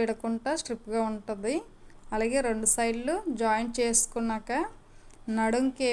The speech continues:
విధంగా బెల్ట్ అయితే వేసామో హ్యాండ్స్కి కూడా సేమ్ నేను అలాగే కుట్టు అయితే వేసేస్తున్నాను. ఫోల్డ్ ఇలా ఒక ఇంచి హ్యాండ్స్ కటింగ్ చేసేటప్పుడు తీసుకున్నాం కాబట్టి ఫోల్డింగ్కి అంతే క్లాత్ని ఇలా ఫోల్డ్ చేసుకొని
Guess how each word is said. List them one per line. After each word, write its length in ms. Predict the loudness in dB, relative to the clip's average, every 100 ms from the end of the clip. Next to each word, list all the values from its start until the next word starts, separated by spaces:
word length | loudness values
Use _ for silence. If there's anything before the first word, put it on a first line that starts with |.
| 2
విధంగా 320 | 0 -2 -2 0
బెల్ట్ 260 | 0 0 -2
అయితే 200 | 0 0 0
వేసామో 480 | 2 0 0 0 0 -2 -12 -4
హ్యాండ్స్కి 440 | 0 2 2 2 0
కూడా 160 | 0 2 2
సేమ్ 240 | 4 2 0
నేను 120 | -2 -2
అలాగే 320 | -2 0 -2 -4 -12 -20 -20 -20 -10
కుట్టు 200 | -6 0
అయితే 160 | 2 4 2
వేసేస్తున్నాను. 720 | 2 2 0 0 -2 -2 0 -2 -2 -14 -20 -20 -20 -8
ఫోల్డ్ 300 | 2 4 4 0 -16 -2 -2 0 -6 -4
ఇలా 160 | -2 0 0
ఒక 100 | -2 -2
ఇంచి 360 | 0 0 0 -2 -4 -8 -18 -20 -20 -20 -10
హ్యాండ్స్ 340 | -4 -2 2 0 2
కటింగ్ 300 | 0 0 0
చేసేటప్పుడు 480 | 0 0 -2 -4 -2 0
తీసుకున్నాం 400 | 0 0 -4 -2
కాబట్టి 220 | -4 -4 -6
ఫోల్డింగ్కి 540 | -4 -2 -2 -4 -6 -6 -6 -8 -16 -10 -8
అంతే 280 | -6 -4 -4 0
క్లాత్ని 440 | 0 0 -2 0 0
ఇలా 160 | 0 0 -2 -10 -20 -18 -18 -18 -8
ఫోల్డ్ 300 | 2 4 4 2
చేసుకొని 520 | 2 2 2 0 0